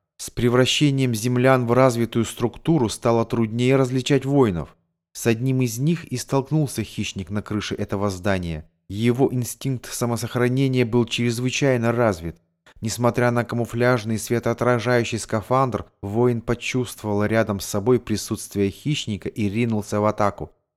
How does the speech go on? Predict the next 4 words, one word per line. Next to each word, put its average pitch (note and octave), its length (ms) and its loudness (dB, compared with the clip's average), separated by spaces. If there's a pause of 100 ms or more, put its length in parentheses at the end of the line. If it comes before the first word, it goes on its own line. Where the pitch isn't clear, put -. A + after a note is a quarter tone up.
(300)
Да, E2+ 640 -4 (440)
это G2+ 240 -4
замечательный G2 840 -2
экземпляр. F#2 760 -4